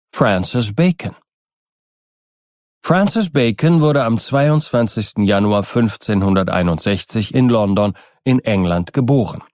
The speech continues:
Er starb am neunten April sechzehnhundertsechsundzwanzig in Highgate, ebenfalls bei London. Er war ein englischer Philosoph und Staatsmann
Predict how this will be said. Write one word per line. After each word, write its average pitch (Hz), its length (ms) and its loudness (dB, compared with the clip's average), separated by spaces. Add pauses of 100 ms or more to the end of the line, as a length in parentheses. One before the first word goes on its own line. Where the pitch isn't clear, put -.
(760)
Er 127 120 0
starb 170 400 0
am 139 300 2
neunten 131 340 0
April 127 400 0
sechzehnhundertsechsundzwanzig 113 1500 0 (320)
in 139 320 0
Highgate, - 760 -4
ebenfalls 92 520 0
bei 123 140 0
London. 147 400 0 (1300)
Er 139 140 0
war 175 140 4
ein 165 240 2
englischer 196 400 0
Philosoph 120 680 0
und 131 180 -4
Staatsmann 98 640 -2